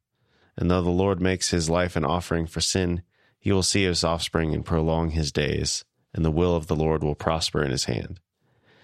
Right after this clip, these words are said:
After he has suffered, he will see the light of life and be satisfied." "By his knowledge, my righteous servant will justify many, and he will bear their iniquities. Therefore, I will give him a portion among the great,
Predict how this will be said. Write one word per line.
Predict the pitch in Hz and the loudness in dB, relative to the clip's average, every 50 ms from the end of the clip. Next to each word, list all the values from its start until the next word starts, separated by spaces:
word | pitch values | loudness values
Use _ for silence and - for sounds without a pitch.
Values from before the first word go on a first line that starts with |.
| _ _ _ _ _ | _ _ _ _ _
After | - 87 92 95 - 95 87 | -2 -2 -2 0 0 -2 0
he | 85 90 85 | 2 2 2
has | 80 78 - | 2 2 0
suffered, | - 98 92 85 - 69 67 76 85 - _ _ _ _ _ _ | 0 0 0 0 -2 -4 -4 -4 -10 -14 _ _ _ _ _ _
he | _ - 92 | _ 0 0
will | 92 90 85 | 2 2 2
see | - - 101 101 | 0 0 0 0
the | 92 85 80 | 0 0 0
light | 78 80 85 90 95 98 - - _ _ _ _ | 0 2 2 0 0 -2 -6 -14 _ _ _ _
of | 80 80 | -2 0
life | 80 76 76 76 73 76 - - | 0 2 2 0 -2 -4 -8 -6
and | - 80 80 | -4 -2 -2
be | 73 76 | 0 -2
satisfied." | 73 - - 64 58 - - - - - - - - _ _ _ _ _ _ _ _ _ _ _ _ _ _ _ - | 0 0 0 0 -2 -2 -4 -6 -6 -6 -8 -8 -12 _ _ _ _ _ _ _ _ _ _ _ _ _ _ _ 0
"By | 90 95 101 | 2 2 2
his | 107 101 92 90 | 2 0 0 2
knowledge, | 87 85 82 85 85 85 82 80 82 | 2 2 2 2 2 0 0 0 0
my | 78 76 76 | 0 0 0
righteous | 73 71 78 85 90 87 - 90 87 - | 0 0 0 0 0 0 0 0 0 0
servant | - - 78 76 73 73 73 73 - - | 0 0 0 0 0 -2 -2 -4 -6 -4
will | - 73 | -4 -4
justify | 73 - 80 80 - - 80 - - 76 71 73 | -2 0 0 0 0 -2 -4 -2 -2 -2 0 0
many, | 73 73 69 - - 78 - _ _ _ _ _ _ _ _ _ _ _ - | 0 -2 -2 -2 -6 -8 -12 _ _ _ _ _ _ _ _ _ _ _ -4
and | - 90 | 0 2
he | 87 | 2
will | 85 82 80 76 | 4 2 2 0
bear | 69 80 82 82 82 80 | 0 0 0 2 0 0
their | 78 76 73 71 | 0 0 0 0
iniquities. | 73 73 73 71 - - - - - - - - - - - _ _ _ _ _ | 0 0 -2 -2 -4 -6 -6 -4 -6 -4 -4 -6 -6 -8 -12 _ _ _ _ _
Therefore, | - 85 90 90 87 - 90 87 76 73 | -2 0 0 0 0 0 0 0 2 2
I | 76 | 0
will | 78 78 80 | 0 0 0
give | 78 82 85 82 - | 0 0 -2 0 0
him | 90 85 80 | 0 0 0
a | 71 69 | 0 -2
portion | - - 90 92 95 - - 92 92 90 | -2 -2 -2 0 0 -2 -2 -2 -2 0
among | 78 80 80 80 76 | 0 0 0 0 -2
the | 73 71 | -2 -2
great, | - 82 80 69 67 - - | -2 0 0 0 -2 -6 -10